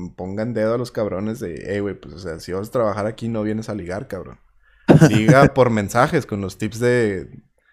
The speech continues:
Speaker 2: Álvaro
Speaker 1: de,
Speaker 2: Gordoa.
Speaker 1: del Gordoa, güey.
Speaker 2: <laughs>
Speaker 1: Pero, pues, en tu casita, chingar su madre.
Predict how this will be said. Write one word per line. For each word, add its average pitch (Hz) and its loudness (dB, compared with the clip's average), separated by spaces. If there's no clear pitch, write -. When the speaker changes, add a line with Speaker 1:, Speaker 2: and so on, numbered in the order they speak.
Speaker 2:
Álvaro 110 2
Speaker 1:
de, 107 4
Speaker 2:
Gordoa. 104 2
Speaker 1:
del 104 -8
Gordoa, 104 0
güey. 80 -8
Speaker 2:
<laughs> - 4
Speaker 1:
Pero, 95 2
pues, - -8
en 92 -10
tu - -18
casita, 117 -6
chingar 107 -6
su 127 -6
madre. 139 0